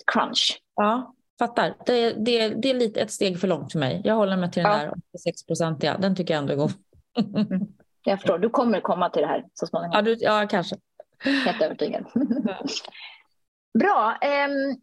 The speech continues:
Speaker 1: det om det. Vi fortsätter då egentligen med, eh, på det här frysta spåret.
Speaker 2: Mm.
Speaker 1: Låt oss göra det. Som jag sa tidigare här så, så brukar jag ju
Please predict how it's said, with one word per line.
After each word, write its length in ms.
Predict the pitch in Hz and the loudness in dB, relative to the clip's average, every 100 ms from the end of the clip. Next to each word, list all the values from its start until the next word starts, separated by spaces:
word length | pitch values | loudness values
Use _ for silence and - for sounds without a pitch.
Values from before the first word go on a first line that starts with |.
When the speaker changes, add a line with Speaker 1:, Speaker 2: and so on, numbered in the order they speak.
| _ _ _ _ _ | _ _ _ _ _
Speaker 1:
det 300 | 233 294 370 | -2 2 2
om 320 | 370 370 302 214 | 0 -2 -4 0
det. 400 | 359 285 165 101 - - _ _ _ _ | 0 0 -2 -2 -2 -6 _ _ _ _
Vi 460 | 233 349 339 320 - _ _ _ _ _ - - | 0 0 0 -4 -8 _ _ _ _ _ -14 -6
fortsätter 500 | 349 - 403 403 277 | -4 -2 -2 0 0
då 100 | 202 | 0
egentligen 760 | 208 254 240 240 226 220 214 - - | 2 -2 -2 -2 0 0 0 -6 -2
med, 480 | 226 214 202 190 180 - - | 0 2 2 0 -4 -6 -2
eh, 560 | 185 180 180 170 165 - | 0 2 2 2 0 -2
på 80 | 240 | -2
det 60 | |
här 100 | 202 - | -2 -2
frysta 640 | - 254 165 - 339 - | -2 -2 -4 -6 -2 -2
spåret. 400 | 311 - - - - - _ 240 | -2 -4 -2 -4 -8 -18 _ 0
Speaker 2:
Mm. 240 | 294 311 | 2 2
Speaker 1:
Låt 140 | 359 | -2
oss 140 | 226 - | -4 0
göra 120 | 233 | 0
det. 180 | 185 - - _ _ _ - | 0 -4 -12 _ _ _ -8
Som 180 | - 277 | 0 0
jag 100 | 302 | 2
sa 380 | 339 320 285 - _ _ _ - | 2 4 2 -2 _ _ _ -4
tidigare 420 | 269 226 233 233 | -2 2 2 2
här 220 | 208 170 165 | 2 2 -2
så, 380 | - 175 170 - - - | 0 0 0 -2 -10 -18
så 160 | - 214 | -4 -2
brukar 340 | 202 233 220 | 2 2 2
jag 180 | 196 | 2
ju 60 | 165 | 2